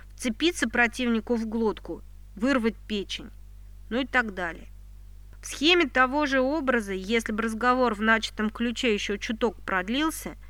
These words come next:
я бы так и сделал. Тебе засветил вот этой бутылкой между глаз, вытащил из кобуры твой пистолет, приставил к виску и угрожал бы шлёпнуть,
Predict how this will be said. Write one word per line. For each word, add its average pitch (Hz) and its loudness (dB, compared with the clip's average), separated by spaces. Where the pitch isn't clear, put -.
я 226 4
бы 214 2
так 254 4
и 247 -2
сделал. 190 -4
Тебе 269 6
засветил 254 2
вот 226 4
этой 190 -2
бутылкой 208 -4
между 180 -4
глаз, 190 -6
вытащил 277 4
из 220 0
кобуры 262 4
твой 208 0
пистолет, 214 -2
приставил 294 6
к - -8
виску 233 -2
и 233 0
угрожал 277 10
бы 294 6
шлёпнуть, 262 4